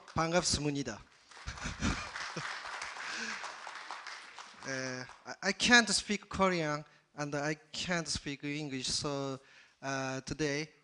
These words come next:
I will talk only in Japanese. Sorry. Uh, let's start. えー、それでは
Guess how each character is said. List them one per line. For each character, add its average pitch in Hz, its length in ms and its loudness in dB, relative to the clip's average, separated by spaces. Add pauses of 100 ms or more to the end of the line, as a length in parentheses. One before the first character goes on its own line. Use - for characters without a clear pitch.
(180)
I 147 300 2
will 147 380 2
talk 143 400 -2
only 135 420 -4
in 139 280 -6 (360)
Japanese. 123 720 -2 (100)
Sorry. 110 320 -6 (1200)
Uh, 120 180 -8
let's 120 100 -4 (200)
start. 104 140 -6 (1160)
え 139 60 -6
ー、 127 200 -6 (1300)
そ - 280 -2
れ 139 100 0
で 127 100 -4
は 110 120 -6